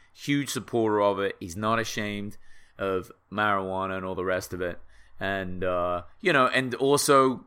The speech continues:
just what this podcast, i-, what Joe Rogan's podcast is, like, a kind of a learning as he goes environment that's pretty much unedited. And I, and I love that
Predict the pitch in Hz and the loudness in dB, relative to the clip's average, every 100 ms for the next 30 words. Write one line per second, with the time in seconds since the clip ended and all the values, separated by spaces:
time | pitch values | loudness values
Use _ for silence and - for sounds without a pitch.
0 | - 147 135 135 131 127 - 131 123 - | -2 0 2 0 0 -2 0 4 4 2
1 | 120 113 - 117 - 113 113 127 117 117 | 0 0 0 -4 0 2 2 6 6 8
2 | 113 110 - 107 107 101 131 110 90 85 | 4 2 2 2 2 0 0 -2 -2 -4
3 | 90 98 - - 120 110 95 95 104 107 | -4 -8 -12 -4 -2 0 -2 -2 -2 -2
4 | 110 107 98 104 107 101 107 101 98 98 | -4 -2 -2 -2 -4 -4 0 2 2 -2
5 | - - - - 98 104 113 120 104 87 | -6 -14 -14 -10 -2 4 6 4 0 -6
6 | 95 - - 131 120 117 107 104 104 107 | -8 -10 -4 -2 0 0 -2 -2 -2 0
7 | 104 104 90 76 - _ _ _ _ _ | 0 0 -2 -6 -12 _ _ _ _ _
8 | _ 101 107 101 101 104 101 107 110 85 | _ -2 0 0 0 0 2 4 4 2
9 | 71 - | -4 -6